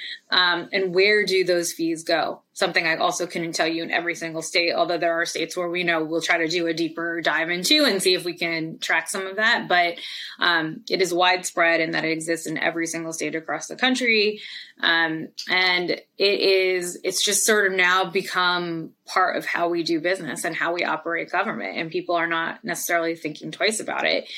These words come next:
And it is really important in our work. In the, it, it also exists in the juvenile, um, justice system, right? We're charging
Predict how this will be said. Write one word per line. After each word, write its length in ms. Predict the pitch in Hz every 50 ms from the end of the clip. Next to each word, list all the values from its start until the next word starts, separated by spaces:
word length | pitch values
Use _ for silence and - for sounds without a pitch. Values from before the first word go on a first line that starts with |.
| - - - - -
And 100 | 196 196
it 100 | 202 202
is 200 | 220 277 269 254
really 260 | 233 220 214 208 190
important 640 | 175 170 160 - 165 185 190 - - 175 175 175
in 220 | 175 170 170 165 160
our 260 | - 175 185 185 180
work. 220 | 196 202 208 208
In 100 | 202 185
the, 80 | 180 165
it, 240 | 156 160 156 - - -
it 300 | - - - - - -
also 320 | - 220 240 254 - 269 262
exists 400 | 247 220 196 202 214 214 214 208
in 80 | 196
the 60 | 180 165
juvenile, 680 | 156 180 175 175 196 190 190 185 180 180 185 185 - _ _ _ - -
um, 420 | 180 175 175 180 175 175 175 175
justice 400 | 160 196 208 220 - - - -
system, 360 | - - - - - - 156 151
right? 200 | 156 185 - 180
We're 160 | 185 196 185
charging 720 | 180 - - 196 202 214 202 202 208 202 196 190 190 180